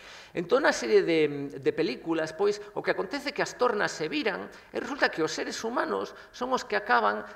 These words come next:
na situación, pois, máis, máis delicada, máis de febleza, non? E hai outros individuos que poden ser, por exemplo, animais non humanos,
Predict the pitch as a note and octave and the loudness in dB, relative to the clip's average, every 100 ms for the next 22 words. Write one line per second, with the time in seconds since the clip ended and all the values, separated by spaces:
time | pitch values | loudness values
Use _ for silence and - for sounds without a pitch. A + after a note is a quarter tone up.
0 | - E3 A3+ - - F3 D3+ C#3 - F3 | -8 0 0 0 -6 -8 -4 -4 -2 0
1 | F#3 G3 G3 - - _ C#3+ C3+ A#2+ D3+ | 2 0 -4 -12 -20 _ 2 2 2 2
2 | F3 D3 C3+ B2 B2+ G#3+ F#3 D#3 C3+ - | 4 4 0 -4 -2 -2 2 2 4 6
3 | A#2 C3 D3 D3 C3+ A#2 D#3+ G#3 - G2+ | 6 4 0 0 -2 -2 -4 -6 -6 -8
4 | - - - - D#3 F#3+ G3+ - B3+ D#4+ | -8 -10 -20 -2 4 6 6 2 6 6
5 | G#3+ - D3+ - - - E3 D3+ F3 C4 | 6 0 0 0 -6 -10 -10 -6 -4 0
6 | E3+ E3 - - G#3+ A3+ - G#3+ F#3+ D3 | 0 -2 -6 2 2 4 0 -2 -2 0
7 | B3 A#3+ - C3+ - - C#3+ C#3+ E3 D3+ | 2 2 4 4 4 -2 0 4 2 4
8 | D3+ C#3+ F3+ A#3 E3 G#3 | 0 2 6 6 4 -2